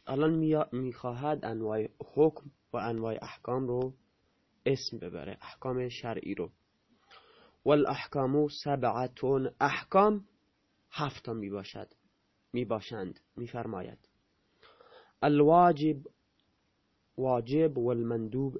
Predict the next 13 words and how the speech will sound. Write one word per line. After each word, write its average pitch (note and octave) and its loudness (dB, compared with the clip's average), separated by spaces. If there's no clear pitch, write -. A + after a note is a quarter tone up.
مندوب، A#2 -4
یا A2 -2
همون A2 -6
مستحب، A#2+ -6
والمباح A2+ -2
مباح، B2 -2
والمحظور، D#3 6
یا B2 2
همون A#2 -4
حرام، C3 -2
والمکروه، B2+ 2
والصحیح، E3 2
والباطل، B2 -2